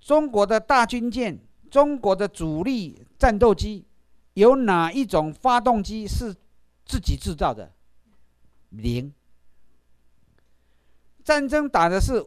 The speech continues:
武器库里面的硬家伙，而不是国库里面的软金条和钱币、货币。中国现在构成G D P的东西，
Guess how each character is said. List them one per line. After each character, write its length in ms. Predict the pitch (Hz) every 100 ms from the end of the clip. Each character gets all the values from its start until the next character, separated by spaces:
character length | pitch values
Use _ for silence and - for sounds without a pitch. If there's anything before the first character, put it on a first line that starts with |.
| -
武 200 | 160 160
器 380 | - 247 160 _ _ _ _ _ _ _
库 200 | - 269
里 180 | 165 147
面 160 | 226 180
的 200 | 165 -
硬 220 | 262 185
家 260 | 143 185 165
伙， 220 | 127 80 _ _ - -
而 200 | 185 262
不 220 | 269 247
是 260 | - 269 202 - -
国 280 | 175 208 277
库 240 | 294 285
里 160 | 175 156
面 160 | 220
的 240 | 175 151 -
软 280 | 127 147 143
金 220 | 170 220
条 400 | 185 135 127 - _ _ _
和 280 | - 190 135 - _ _ _ _ _ _ _ -
钱 240 | 151 151
币、 280 | 180 190 - _ _
货 160 | - 214
币。 260 | - 170 135 - _ _ _ _ -
中 220 | 320 311
国 180 | 220 220
现 260 | - 277 240
在 200 | 262 240
构 260 | 285 254
成 240 | - 180 190
G 220 | 240 254
D 180 | 247 240
P 180 | 233
的 80 | 208
东 240 | 190 208 208
西， 280 | 214 208